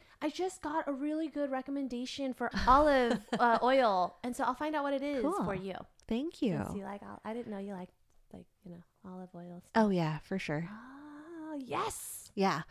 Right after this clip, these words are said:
Speaker 2: But yeah, I think cute little things like that that re-, either remind them of home or remind them of a trip that they've taken, especially in covid, we're not all traveling so
Speaker 1: Yeah.
Speaker 2: much. So it's kinda like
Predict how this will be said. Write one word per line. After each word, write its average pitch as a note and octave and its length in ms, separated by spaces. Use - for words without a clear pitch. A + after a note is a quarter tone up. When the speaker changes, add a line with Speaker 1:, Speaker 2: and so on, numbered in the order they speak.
Speaker 2:
But D4+ 80
yeah, G4 100
I C#4+ 120
think C#4+ 200
cute D4 180
little C4+ 200
things B3+ 180
like B3+ 140
that A#3+ 100
that G3+ 80
re-, G#3 160
either B3 160
remind A3+ 320
them A3+ 80
of A3 140
home G#3+ 360
or G3 140
remind G3 480
them G#3 140
of F#3+ 160
a G3 80
trip - 260
that - 140
they've G3+ 160
taken, G#3+ 320
especially C#4 420
in D4+ 80
covid, G#3 300
we're G3 140
not F#3+ 180
all G3 120
traveling F#3 560
so G#3 220
Speaker 1:
Yeah. G3 60
Speaker 2:
much. G3+ 320
So G3+ 160
it's F#3+ 160
kinda A#3+ 240
like G#3+ 180